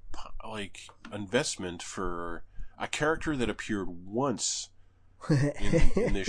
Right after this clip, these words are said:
Speaker 1: show. 'Cause, like, the version is from the show specifically. Did you watch this? Did, are you watching this shit, by the way?
Speaker 2: No, What If? No, I'm not.
Speaker 1: Okay. This, this week's
Speaker 2: It's,
Speaker 1: was
Speaker 2: is it all, it's all animated, isn't it?
Speaker 1: Yes,
Speaker 2: Yeah.
Speaker 1: but it's good. But some of it's pretty good. Like, this, like, some, this week's was actually pretty good, I thought.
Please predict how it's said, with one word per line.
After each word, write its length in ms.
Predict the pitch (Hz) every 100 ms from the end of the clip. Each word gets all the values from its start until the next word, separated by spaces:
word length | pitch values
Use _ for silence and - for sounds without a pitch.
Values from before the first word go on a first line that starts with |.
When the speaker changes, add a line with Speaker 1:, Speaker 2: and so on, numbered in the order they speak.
| 208
Speaker 1:
show. 160 | 143 120
'Cause, 240 | 135 120
like, 240 | 120 113
the 80 | 117
version 340 | 120 208 190 131
is 100 | -
from 360 | - 156 156
the 180 | 120 123
show 220 | - 139
specifically. 640 | 113 - 101 110 107 95 90
Did 160 | 110
you 80 | 185
watch 180 | 262 -
this? 160 | 190 -
Did, 160 | 135 135
are 40 | 151
you 140 | 247
watching 380 | 214 156 - 190
this 100 | 180
shit, 220 | - 220
by 100 | 214
the 80 | 208
way? 140 | 214 233 _ -
Speaker 2:
No, 300 | 160 170 147
What 200 | 135 160
If? 280 | 220 - 139
No, 160 | 135
I'm 200 | 120 117
not. 220 | 104 101 - -
Speaker 1:
Okay. 240 | - 78 92
This, 160 | 127 127
this 200 | 143 -
week's 180 | 190 185
Speaker 2:
It's, 40 |
Speaker 1:
was 80 | 254
Speaker 2:
is 80 | 240
it 80 | 254
all, 80 | 240
it's 160 | 220
all 120 | 285 220
animated, 480 | 240 277 165 127
isn't 160 | 139 220
it? 140 | 294 -
Speaker 1:
Yes, 300 | 165 202 208
Speaker 2:
Yeah. 80 | 220
Speaker 1:
but 60 |
it's 120 | 127 -
good. 180 | 90 117
But 260 | 147 123
some 180 | - 151
of 120 | 165
it's 120 | 151 -
pretty 220 | 127 110
good. 140 | 104
Like, 160 | 90 90
this, 200 | 123 -
like, 300 | 113 110 - -
some, 280 | - 139 113
this 200 | 127 143
week's 300 | 147 143 -
was 200 | 110 95
actually 320 | 95 92 - 87
pretty 220 | 82 71
good, 160 | 67 - _ -
I 40 | -
thought. 200 | -